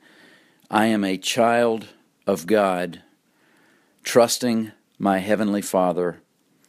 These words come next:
precious in his sight." Chambers writes, "We say things like, 'Oh, I shouldn't claim to be sanctified. I'm not a saint.'"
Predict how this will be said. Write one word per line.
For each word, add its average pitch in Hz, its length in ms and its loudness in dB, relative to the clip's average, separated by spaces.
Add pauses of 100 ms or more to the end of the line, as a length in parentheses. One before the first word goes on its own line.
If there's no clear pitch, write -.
(460)
precious - 840 0 (480)
in 98 200 0
his 95 260 -2
sight." - 640 0 (880)
Chambers 110 500 2
writes, 98 580 0 (720)
"We 131 180 6
say 127 300 4
things 101 600 -4
like, 101 460 0 (260)
'Oh, 123 240 6
I 113 80 2
shouldn't 104 460 -6
claim 110 320 0
to 90 60 -8
be 101 140 -4
sanctified. 90 920 -2 (120)
I'm 113 200 0
not 104 180 -2
a 90 60 -4
saint.'" 95 560 -4